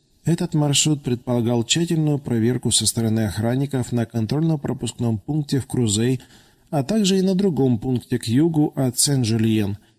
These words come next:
и ещё на одном, расположенном к востоку от него. Дорога Сен-Жульен-Колонж, Аннемас,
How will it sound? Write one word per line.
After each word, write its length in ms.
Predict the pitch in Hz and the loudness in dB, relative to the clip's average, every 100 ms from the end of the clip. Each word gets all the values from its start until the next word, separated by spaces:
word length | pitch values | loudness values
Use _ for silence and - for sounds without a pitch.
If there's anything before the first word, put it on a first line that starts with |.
| _ _ - | _ _ 0
и 80 | |
ещё 380 | 127 120 - 170 | 2 4 4 2
на 140 | 175 127 | 2 2
одном, 260 | 113 113 | 2 0
расположенном 600 | 107 104 123 123 117 120 113 | 0 -2 -2 -2 0 0 -2
к 80 | |
востоку 480 | 120 135 - 131 - | 0 -2 0 -2 -2
от 140 | 107 107 | -2 -2
него. 320 | 104 101 95 _ _ _ _ _ _ - | -4 -4 -10 _ _ _ _ _ _ -2
Дорога 400 | 160 180 165 160 | 0 2 2 2
Сен-Жульен-Колонж, 1500 | - 151 143 127 131 135 135 123 131 127 160 185 175 - - - | 2 2 2 2 4 4 2 0 0 0 2 2 2 0 -4 -6
Аннемас, 880 | 135 120 135 185 175 127 - - | -2 0 0 0 2 2 2 0